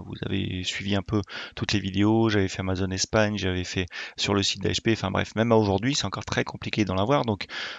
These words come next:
voilà, euh, c'est pas un regret, je les, je les ai sans les contrôleurs. Donc du coup, pour jouer à mes jeux hors sim racing, c'est assez compliqué. Euh, soit je garde le valve avec une résolution moindre, enfin bref, c'est, le, le choix était pas simple.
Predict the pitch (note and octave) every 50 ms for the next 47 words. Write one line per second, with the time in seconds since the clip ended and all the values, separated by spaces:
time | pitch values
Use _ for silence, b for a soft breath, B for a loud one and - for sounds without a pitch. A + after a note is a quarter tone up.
0 | B B _ A#2 G#2 F#2+ - - - G2+ G2+ - - - - - A#2 G#2+ F#2 F2+
1 | F2+ F2 F#2+ G2 A2 B2 B2 G#2+ - F#2+ F#2 F#2+ F#2 F2+ F2+ F2+ F2+ F2 F2+ G2+
2 | F#2 F2+ F#2 F#2 - - - B2 A#2 A2 - F#2+ - - - F#2+ G2 A#2 B2 -
3 | B B B B B B B B _ - G2 G2 G#2+ A2 - - - B2+ B2+ A2+
4 | A2+ A#2+ A#2 A2+ A2+ A2 G2+ G#2+ A#2 G#2+ - - _ _ _ - C3 B2+ A2+ G2+
5 | - - - G2+ G2 F#2 F#2 - - C3+ C#3+ D3+ D#3+ D3 - - - A2 G#2+ -
6 | - - F#2+ - - - B2 - _ - G#2+ - - G2 F2+ - B2+ C#3+ E3 B
7 | B B B B B B B _ - F#2+ F#2+ F#2+ F#2+ F#2+ F#2+ F#2+ F#2+ F#2 F#2 F#2+
8 | F#2+ F#2 F#2 F#2 F2+ F2+ F#2 F#2 F2+ F#2 F#2 F#2 F#2 F#2 F#2 F#2 F#2 F#2 F#2 F2+
9 | - - - A2+ G2+ G2 G#2+ G2+ G2 G2 G2+ F#2+ G#2+ A#2 B2+ C3+ C3+ C3+ C#3+ C#3+
10 | B B B B B B B B - F#2+ F#2+ - - G2 G2+ G2+ F#2 F#2 G2 G2
11 | F#2+ F#2 - - G2+ F#2+ G2+ A2 A#2+ C3 C#3 C#3+ C#3+ C3+ C3+ - - - G3+ -
12 | G2 G2+ - - G2 G2 - - - - G#2 F#2+ B B B B B B B B
13 | B - - - - C3 C3+ B2+ - D#3 - - A#2+ - - A2 - - - -
14 | - -